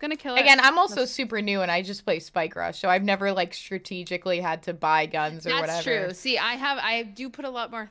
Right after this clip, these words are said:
Speaker 1: thought into the guns I buy. Some guns I'll never buy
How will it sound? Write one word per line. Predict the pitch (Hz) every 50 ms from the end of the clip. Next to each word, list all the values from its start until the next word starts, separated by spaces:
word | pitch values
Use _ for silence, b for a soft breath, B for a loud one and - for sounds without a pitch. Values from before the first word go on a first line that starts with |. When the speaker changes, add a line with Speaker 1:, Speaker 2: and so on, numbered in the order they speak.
| _
Speaker 1:
thought | - 185 185 180 165 -
into | 202 202 - 214
the | 208 208
guns | - 202 190 196 190
I | 202 190 190
buy. | - 196 190 190 190 190 B B B B _
Some | - - 320 427 415
guns | - 226 220 226 233 220
I'll | 202 196
never | 190 185 175 180 185 180
buy | 175 170 147 135 131 127 123 190